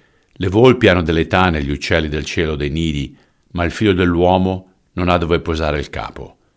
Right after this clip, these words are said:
A un altro disse: "Seguimi." Ed egli rispose: "Permettimi prima d'andare a seppellire mio padre." Ma egli gli disse:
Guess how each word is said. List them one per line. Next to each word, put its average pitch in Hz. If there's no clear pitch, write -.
A -
un 95
altro 101
disse: 82
"Seguimi." 82
Ed 98
egli 90
rispose: 82
"Permettimi 110
prima 101
d'andare 90
a 76
seppellire 85
mio 80
padre." 80
Ma 82
egli 80
gli 73
disse: 73